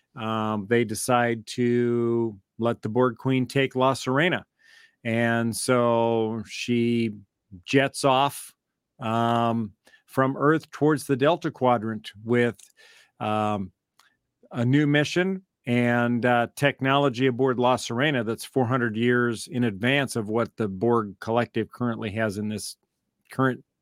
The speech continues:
twenty-fourth century Earth, right? Um, but I thought it, you know, that whole scene where, um, she jets off and heads to meet with the Borg Collective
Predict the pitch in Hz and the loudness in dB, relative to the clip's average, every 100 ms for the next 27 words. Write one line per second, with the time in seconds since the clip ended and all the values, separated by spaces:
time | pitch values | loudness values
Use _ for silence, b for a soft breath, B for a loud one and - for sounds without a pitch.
0 | - 120 117 104 117 117 - 117 107 - | -8 -2 -2 -2 -2 -2 -2 -6 -6 -6
1 | 110 113 120 - - 101 107 - B B | -6 -4 -4 -6 -8 -8 -8 -14 B B
2 | B B B - 110 113 110 107 - _ | B B B -4 0 2 2 -2 -10 _
3 | _ _ _ _ _ _ - - 147 180 | _ _ _ _ _ _ -8 4 6 6
4 | 160 151 262 302 240 _ 190 190 - - | 0 2 0 0 -6 _ -18 -18 -14 0
5 | 165 165 160 156 156 _ _ _ _ _ | 2 6 6 4 2 _ _ _ _ _
6 | _ _ b b b b - - 151 175 | _ _ b b b b -8 2 4 4
7 | 143 190 175 - 170 185 180 170 131 127 | 2 2 2 0 0 2 2 2 2 2
8 | 131 131 131 127 127 _ _ - _ - | 4 4 2 0 -2 _ _ -20 _ -12
9 | 131 120 117 113 107 101 98 98 _ - | -6 -2 -2 -2 -4 -6 -8 -16 _ -6
10 | - 143 143 135 107 139 135 - 135 135 | 2 4 4 0 -2 0 0 0 0 2
11 | 135 127 107 95 131 110 - 123 120 131 | 0 -4 -6 -2 -2 -2 -8 -2 0 0
12 | 135 127 - 107 117 120 98 113 143 160 | 0 -6 -6 -2 2 2 0 -2 0 0
13 | - 117 | -6 -16